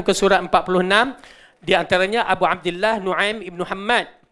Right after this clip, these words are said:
Kemudian kitab Al-Fitan oleh Abu Amr Ad-Dani. Dan kitab An-Nihayah fil Fitan wal Malahim oleh Ibnu Kathir. Okey, ini kitab yang masyhur lah pada kita.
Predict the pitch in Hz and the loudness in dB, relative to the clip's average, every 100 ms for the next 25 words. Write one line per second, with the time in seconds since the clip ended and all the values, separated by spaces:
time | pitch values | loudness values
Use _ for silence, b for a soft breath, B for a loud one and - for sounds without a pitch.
0 | _ _ _ _ _ _ _ 175 185 214 | _ _ _ _ _ _ _ -4 0 -2
1 | - 190 190 214 220 233 233 185 - 202 | -4 -10 -2 0 2 0 -2 -6 -6 -6
2 | - 226 226 190 190 175 180 175 165 226 | -2 -2 -2 -4 -2 0 0 0 0 0
3 | 226 196 180 180 214 233 233 185 110 _ | 0 0 -2 -2 0 2 0 -6 -12 _
4 | _ _ _ _ _ _ _ _ _ _ | _ _ _ _ _ _ _ _ _ _
5 | _ _ _ _ _ _ _ _ 180 170 | _ _ _ _ _ _ _ _ 0 0
6 | 190 - 226 202 196 185 175 196 233 214 | 0 2 2 2 -4 -4 -4 -2 -2 -2
7 | - 202 185 190 - 226 220 190 185 175 | -4 -6 -6 -8 -2 -2 0 0 0 -2
8 | 180 208 226 208 180 175 180 175 175 185 | 0 -2 -2 -6 -4 -4 -6 -6 -4 -4
9 | 226 185 120 139 147 160 180 170 180 - | -2 -4 -4 -12 -12 -4 -4 -4 -8 -6
10 | 175 160 165 165 - 185 165 - b b | -6 -6 -6 -6 -4 -2 -2 -4 b b
11 | - 151 151 160 196 147 | -4 -4 -4 -2 0 0